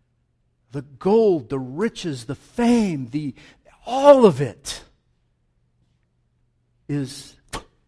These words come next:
like a puff of smoke.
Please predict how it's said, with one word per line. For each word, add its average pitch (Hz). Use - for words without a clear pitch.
like 226
a 220
puff -
of 214
smoke. -